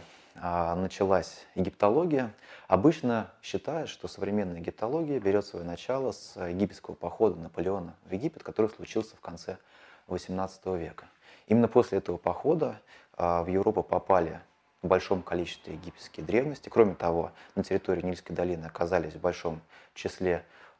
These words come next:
а, европейские исследователи, которые привезли с собой большое количество материалов. Часть из них оказалась, а, у британцев, а, в качестве трофеев, в том числе знаменитый Розетский камень, который спустя, а, больше двадцати лет будет расшифрован,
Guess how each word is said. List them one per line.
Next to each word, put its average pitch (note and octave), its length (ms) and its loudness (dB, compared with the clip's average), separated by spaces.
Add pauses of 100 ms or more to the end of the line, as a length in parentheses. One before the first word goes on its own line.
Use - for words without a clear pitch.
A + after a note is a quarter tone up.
а, E2+ 340 2
европейские F2 680 -2
исследователи, C#3 500 -6
которые G#2 320 0
привезли F2 380 -4
с A2 60 -6
собой F#2 600 -2
большое - 380 -4
количество F2 400 -8
материалов. E2+ 500 -10
Часть - 260 2
из - 60 -14
них - 160 -12
оказалась, F2 640 -6 (540)
а, E2+ 320 0
у G2 80 0
британцев, F2 480 -4 (680)
а, A2 120 0
в - 80 -12
качестве A2 300 -4
трофеев, G2+ 540 -4 (120)
в F2 240 -4
том G2+ 140 2
числе F#2 200 -4
знаменитый F#2 400 -4
Розетский F2 360 -6
камень, F2 380 -6
который - 320 -10
спустя, - 500 -14 (360)
а, E2 640 -4
больше F2 320 -4
двадцати - 320 -10
лет F2 140 -2
будет F2+ 240 -4
расшифрован, E2+ 680 -2